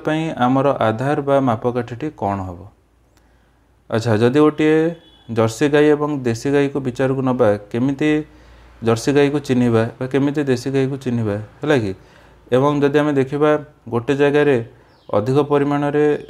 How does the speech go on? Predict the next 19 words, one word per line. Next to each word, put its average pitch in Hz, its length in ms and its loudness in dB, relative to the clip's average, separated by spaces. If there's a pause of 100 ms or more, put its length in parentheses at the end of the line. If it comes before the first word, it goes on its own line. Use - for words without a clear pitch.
(120)
ଦେଶୀ 113 300 -4
ଗାଈ 143 180 2
ଅଛନ୍ତି 147 400 -4 (280)
ବା 120 120 -2
ଅଧିକ 120 180 0 (120)
ସଂଖ୍ୟାରେ 139 400 -2
ଦେଶୀ 120 240 -4
ଗାଈ 139 180 0
ଅଛନ୍ତି, 147 300 -8 (100)
କିନ୍ତୁ 127 220 -2 (760)
ତା 127 80 4 (120)
ଭିତରେ 139 320 2
ଯଦି 135 160 2
ଗୋଟେ 139 220 0
ଜର୍ସି 113 260 0
ଗାଈ 127 200 2
ଥିବ, 113 120 -4 (400)
ତାହେଲେ 147 260 0
ସେ 156 60 -2